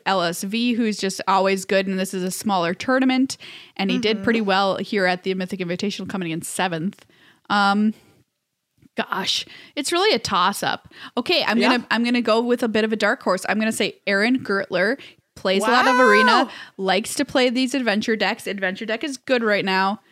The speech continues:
Speaker 2: Yeah.
Speaker 1: Lock it in.
Speaker 2: I like it. I like that we have, like, you know, like, a classic choice and a dark horse choice.
Speaker 1: Yeah. Yeah.
Speaker 2: That's always good. That's
Speaker 1: Just
Speaker 2: where you
Speaker 1: like
Speaker 2: wanna be.
Speaker 1: chocolate.
Speaker 2: A classic choice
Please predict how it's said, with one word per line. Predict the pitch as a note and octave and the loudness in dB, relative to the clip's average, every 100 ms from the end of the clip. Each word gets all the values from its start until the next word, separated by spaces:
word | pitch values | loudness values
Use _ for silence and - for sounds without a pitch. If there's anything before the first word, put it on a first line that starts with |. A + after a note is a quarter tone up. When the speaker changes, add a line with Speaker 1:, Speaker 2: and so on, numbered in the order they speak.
| - | -4
Speaker 2:
Yeah. | G#3 C4+ | -2 0
Speaker 1:
Lock | G#3 F#3 G#3 | 0 -2 -2
it | F#3+ | -6
in. | E3 - _ _ _ - - - | -6 -12 _ _ _ -20 -14 -4
Speaker 2:
I | A#3+ | -2
like | A#3 A#3+ D4 - | 0 2 0 0
it. | G3 - | -4 -2
I | A3 | -4
like | G#3 G#3 B3 C4 | 0 0 -2 -4
that | C4+ | -4
we | B3 | -2
have, | A3 G#3+ G3 | -2 -2 -2
like, | G3+ G3 G3 G#3 | -2 -2 -4 -10
you | A3+ A#3 | -6 -4
know, | G#3+ | 0
like, | G3 G3 - G3 | 0 -2 -6 -10
a | |
classic | G#3 - G#3+ A3+ - B3+ | -8 -4 -2 -2 -4 -8
choice | - C4+ C#4 - | -2 0 0 0
and | C#4 | -2
a | C4 | 0
dark | A#3+ G4 - | -2 -2 -4
horse | G#3+ F#3 - | -4 -4 -6
choice. | - F#3 E3 F#3 - | -6 -4 -4 -6 -2
Speaker 1:
Yeah. | C#4+ A4 - _ - - A#4+ | 0 0 -6 _ -16 -4 -2
Yeah. | C4 - | -2 -4
Speaker 2:
That's | A3+ A#3 | -4 -2
always | B3 C4 C#4 | 0 0 -2
good. | - C#4+ A#3+ | 0 0 2
That's | G#3+ | 2
Speaker 1:
Just | C4+ | 2
Speaker 2:
where | A3+ | 2
you | B3+ | 0
Speaker 1:
like | C4+ | 2
Speaker 2:
wanna | E4 F4+ | 4 4
be. | |
Speaker 1:
chocolate. | D#4+ F#3 - - B3 - _ _ _ _ - _ - - - _ - | 2 0 -4 -12 -12 -14 _ _ _ _ -20 _ -20 -20 -20 _ -10
Speaker 2:
A | G3+ | -8
classic | - A3 A3 B3+ A3+ | -2 0 0 -2 -6
choice | - G#3+ G#3 - - | -4 0 -2 -4 -10